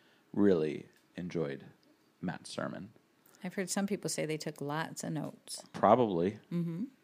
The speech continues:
Speaker 1: It's like, "Oh, somebody who's actually educated."
Speaker 2: I mean, I
Speaker 1: <laughs>
Speaker 2: can
Speaker 1: And
Speaker 2: write down
Speaker 1: perfect.
Speaker 2: things he says.
Speaker 1: <laughs> This guy actually can put thoughts together.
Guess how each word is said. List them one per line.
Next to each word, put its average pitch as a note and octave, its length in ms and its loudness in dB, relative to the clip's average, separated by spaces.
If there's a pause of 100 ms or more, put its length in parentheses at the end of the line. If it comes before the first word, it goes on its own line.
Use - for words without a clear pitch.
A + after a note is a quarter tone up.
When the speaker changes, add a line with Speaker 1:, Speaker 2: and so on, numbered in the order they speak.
(800)
Speaker 1:
It's E2+ 80 -10
like, F#2+ 200 -6
"Oh, E3+ 420 12
somebody C#3+ 340 10
who's C#3+ 140 10
actually D3 340 4
educated." G#2 600 6 (180)
Speaker 2:
I C4+ 160 0
mean, F#3 160 2
I F3 100 4
Speaker 1:
<laughs> G2 100 0
Speaker 2:
can D#3 180 2
Speaker 1:
And A#2+ 80 4
Speaker 2:
write F#3+ 180 4
down A#3 240 10
Speaker 1:
perfect. G#3+ 40 2
Speaker 2:
things A3 240 4
he F3+ 120 0
says. G3+ 720 0 (400)
Speaker 1:
<laughs> A#2+ 120 2 (920)
This B3+ 260 10
guy G#2+ 280 4
actually G2+ 360 0
can D#3+ 180 -4
put - 240 2
thoughts - 320 2
together. - 480 -4